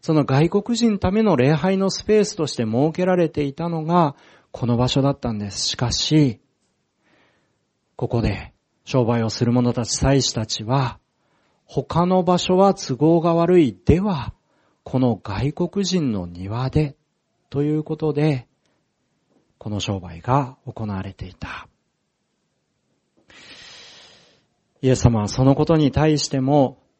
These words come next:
憤りを燃やされたんです。礼拝を捧げたい、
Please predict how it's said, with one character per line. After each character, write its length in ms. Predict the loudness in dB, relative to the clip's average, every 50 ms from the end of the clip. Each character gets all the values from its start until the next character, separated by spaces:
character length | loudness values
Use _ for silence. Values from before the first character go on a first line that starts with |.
| _ -10
憤 340 | -8 -8 -6 -6 -6 -6
り 160 | -6 -8 -6 -4
を 300 | -2 -2 -2 -2 -4 _ _ _ _
燃 100 | -8 -6
や 80 | -6
さ 120 | -6 -6 -8
れ 80 | -8
た 120 | -8 -10 -12
ん 60 | -10
で 120 | -12 -12 -14
す。 280 | -16 -16 -18 -20 _ _ _ _ _ _ _ _ _ _ _ _ _ _ _ _ _ _ _ _ _ _ _ _ _ _ _ _ _ _ _ _ -20 -20 -20 _ _ _ _ _ _ _ _ _ -20 -20 -20 _ -20 -20 _ _ _ _ _ _ _ _ _ _ _ _ _ _ 2
礼 160 | 6 6 8
拝 200 | 8 10 10 10 10
を 100 | 10 8
捧 320 | 4 2 4 6 6 8
げ 120 | 8 8
た 160 | 8 10 8 10
い、 200 | 8 6 2